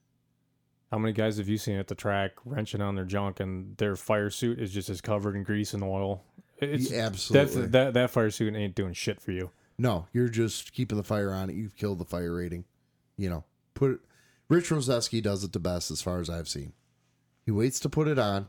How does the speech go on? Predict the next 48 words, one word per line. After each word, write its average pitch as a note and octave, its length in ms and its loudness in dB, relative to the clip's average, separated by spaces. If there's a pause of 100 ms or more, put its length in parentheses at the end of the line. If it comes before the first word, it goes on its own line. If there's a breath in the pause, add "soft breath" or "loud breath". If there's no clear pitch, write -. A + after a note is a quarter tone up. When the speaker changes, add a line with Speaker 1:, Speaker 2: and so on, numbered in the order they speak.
Speaker 2:
till G2 160 0
after G2 240 0
he's A2+ 140 0
done, F2+ 260 -2 (380 soft breath)
and F2+ 160 -2
it's F2 160 -2
in F#2+ 100 0
its - 160 -4
self-contained A#2+ 800 0
little C#3 240 2
tote B2 400 0
they F#2+ 100 -2
carry G2 380 0
it E2 60 -2
Speaker 1:
His D#2 160 -4
Speaker 2:
in. F#2+ 40 -4
Speaker 1:
own F#2+ 240 -6
independent G2+ 400 -6
bag, A2 240 -8
yeah. A#2+ 120 -8
There's E3 240 2
a E3 60 0
few B2 160 -2
guys G2+ 220 2
who - 80 -6
do, F#2 280 -2
but A#2 240 -8 (140)
Speaker 2:
But, B2+ 200 2
you B2+ 140 2
know, G#2 280 -2 (120)
uh, D3+ 160 4 (100)
that's D#3+ 380 0
one D#3 180 2
that A#2 80 0
stands C3+ 300 2
out A2+ 100 2
to A#2 80 -4
me A#2 80 2
the G#2+ 60 0
most F#2 280 -2
is F2+ 140 -4
Rich A#2 160 2
Speaker 1:
Yeah. A#2 60 0
Speaker 2:
Rozeski. G2 540 -2 (520 soft breath)
And C3+ 240 4
just, A#2 240 2
he's A#2 220 0
got A#2 320 2